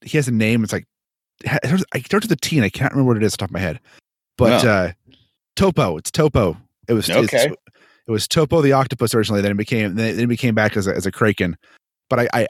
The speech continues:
Speaker 1: I d-, I doubt they'll bring him in, but I hope they do. But actually, what I kinda want them to do, which would be kinda cool, is if they, if they brought in Aqualad at some, at some, somehow, you know, and, uh, kinda
Speaker 2: Right, right.
Speaker 1: added that, added that to the, to the, the movie mythos. But honestly, I, I don't,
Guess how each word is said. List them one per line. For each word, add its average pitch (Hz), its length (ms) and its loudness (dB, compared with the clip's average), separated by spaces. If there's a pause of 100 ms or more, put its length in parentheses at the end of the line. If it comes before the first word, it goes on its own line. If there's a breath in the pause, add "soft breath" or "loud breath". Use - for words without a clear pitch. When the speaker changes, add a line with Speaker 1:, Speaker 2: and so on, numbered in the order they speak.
(160)
Speaker 1:
I 110 120 0
d-, 127 180 -2
I 131 100 0
doubt 131 280 0
they'll 147 120 0
bring 139 180 0
him 127 100 2
in, 135 140 2
but 113 100 0
I 101 60 2
hope 120 220 -2
they 110 120 0
do. 107 240 0
But 117 140 0
actually, 147 320 0
what 131 140 0
I 123 60 0
kinda 165 280 -2
want 135 180 -2
them 117 80 -6
to 107 80 0
do, 98 280 -2 (380 soft breath)
which 117 160 -2
would 117 80 -4
be 117 60 2
kinda 117 220 0
cool, 127 240 0
is 98 140 -6
if 107 100 -2
they, 104 200 0
if 113 140 -4
they 104 80 0
brought 113 220 0
in 104 60 -6
Aqualad 87 640 -4 (240)
at - 60 -8
some, 98 220 -2
at 104 140 -4
some, 101 180 -2
somehow, 90 440 -2 (260)
you 101 100 -8
know, 92 240 -2 (720)
and, 98 320 -2
uh, 87 280 0 (280)
kinda 117 200 2
Speaker 2:
Right, 117 180 0 (140)
right. 107 200 2
Speaker 1:
added 113 220 0
that, 107 220 0
added 123 200 0
that 113 160 0
to 120 80 -6
the, 92 220 -2
to - 100 -6
the, 85 260 -2 (180)
the 117 80 0
movie 117 280 0
mythos. 90 460 -2 (480 soft breath)
But 151 180 0 (240)
honestly, 190 440 0
I, 139 200 0
I 151 100 0
don't, 170 320 -2